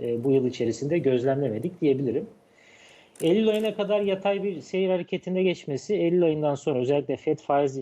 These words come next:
art-, indirimiyle birlikte altın tarafında bir miktar daha ivmelenme görebiliriz. Bu tarafta iki bin beş yüz dolar seviyesi çok önemli bir direnç seviyesi.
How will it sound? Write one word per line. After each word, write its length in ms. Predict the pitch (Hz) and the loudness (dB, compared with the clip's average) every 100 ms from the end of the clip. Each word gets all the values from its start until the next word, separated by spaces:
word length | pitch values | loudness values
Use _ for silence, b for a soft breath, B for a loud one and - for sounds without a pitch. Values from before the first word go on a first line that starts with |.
| - | -4
art-, 400 | 143 135 _ - | -4 -4 _ -8
indirimiyle 680 | 139 143 139 143 160 123 107 | -2 0 0 0 2 2 2
birlikte 320 | 107 110 175 | -2 0 2
altın 280 | 143 131 147 | 2 0 -4
tarafında 460 | 127 117 151 151 | -2 -2 -2 -2
bir 80 | 170 | 0
miktar 380 | 135 - 120 117 | -2 0 0 2
daha 140 | 123 | 0
ivmelenme 520 | 127 120 117 113 113 | 0 0 0 0 -2
görebiliriz. 640 | 107 107 107 113 165 190 156 | 0 0 0 0 -2 -2 -4
Bu 100 | 175 | -2
tarafta 380 | 175 180 - | 0 0 -2
iki 240 | 170 - 170 | -6 -4 -2
bin 280 | 180 175 175 | -2 0 0
beş 260 | 175 - | 0 -2
yüz 240 | 165 139 - | -8 -8 -4
dolar 240 | 143 156 | 0 0
seviyesi 480 | 151 156 139 - 143 | 0 -2 -2 -2 -6
çok 200 | - 151 | -8 -2
önemli 340 | 147 143 151 143 | 0 0 0 0
bir 80 | |
direnç 240 | 135 147 156 | 0 0 -2
seviyesi. 540 | 131 110 98 - 185 | -4 -4 -4 -8 -12